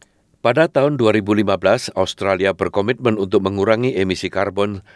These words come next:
sebesar dua puluh enam hingga dua puluh delapan persen pada tahun dua ribu tiga puluh sebagai bagian dari perjanjian iklim Paris. Seorang ahli ekologi di Departemen Ilmu Biologi di Universitas Macquarie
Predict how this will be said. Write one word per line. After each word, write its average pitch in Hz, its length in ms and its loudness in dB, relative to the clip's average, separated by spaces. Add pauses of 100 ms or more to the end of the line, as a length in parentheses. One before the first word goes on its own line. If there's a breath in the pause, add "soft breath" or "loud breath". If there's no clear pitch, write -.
sebesar 110 480 -2
dua 95 240 -2
puluh 92 160 0
enam 90 240 0
hingga 95 240 0
dua 87 160 -2
puluh 92 160 -2
delapan 82 400 -2
persen 92 480 -2 (320 soft breath)
pada 90 240 0
tahun 85 320 -2
dua 87 160 0
ribu 87 160 -2
tiga 92 240 0
puluh 113 320 2 (240 loud breath)
sebagai 113 480 -2
bagian 110 400 0
dari 92 240 0
perjanjian 90 480 -2
iklim 90 400 -4
Paris. 107 560 -2 (640 soft breath)
Seorang 98 400 0
ahli 101 400 -4
ekologi 117 480 2
di 113 80 0
Departemen 95 560 -4
Ilmu 101 320 -2
Biologi 104 640 2 (320 soft breath)
di 143 240 2
Universitas 95 640 0
Macquarie 101 560 -2